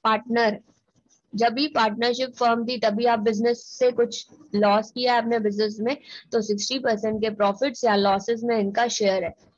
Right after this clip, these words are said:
दोनों में difference आप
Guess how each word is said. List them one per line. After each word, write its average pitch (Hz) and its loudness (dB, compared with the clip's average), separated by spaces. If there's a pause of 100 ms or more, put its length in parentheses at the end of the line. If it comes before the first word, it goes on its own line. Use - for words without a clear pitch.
(1300)
दोनों 226 2
में 285 2
difference 247 0
आप 233 2